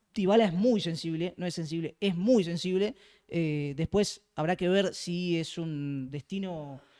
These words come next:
acertado o no. Para mí no lo es, teniendo en cuenta que tiene treinta años y que al nivel que venía manejando, sobre todo en las últimas dos temporadas, que fue un jugadorazo, salvo lesiones y demás,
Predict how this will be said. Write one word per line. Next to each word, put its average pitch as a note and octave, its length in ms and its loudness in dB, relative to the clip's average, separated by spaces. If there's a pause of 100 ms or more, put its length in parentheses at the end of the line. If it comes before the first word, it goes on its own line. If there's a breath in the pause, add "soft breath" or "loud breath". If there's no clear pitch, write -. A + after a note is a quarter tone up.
(220 soft breath)
acertado F#3 560 2
o G3 60 6
no. A3+ 180 6
Para D#3+ 220 2
mí G3 100 2
no G3 160 6
lo F#3 160 8
es, G3+ 220 6
teniendo F3+ 220 0
en D#3 40 -2
cuenta G3 220 2
que E3 80 2
tiene E3+ 280 -6
treinta G3+ 440 0
años A3+ 320 0
y E3+ 80 -4
que F3 180 -4
al E3+ 100 -2
nivel C4 240 0
que G#3 120 2
venía A3 260 2
manejando, G3+ 480 2
sobre F#3+ 220 -2
todo D4 160 2
en A3 60 4
las E3 140 -2
últimas G#3+ 280 -2
dos A3 100 0
temporadas, F#3 320 2
que E3+ 60 -2
fue A#3 260 0 (300)
un A#3+ 140 -6
jugadorazo, F3+ 720 2
salvo G3 360 0
lesiones F3+ 440 -4
y E3+ 40 -4
demás, B3 280 0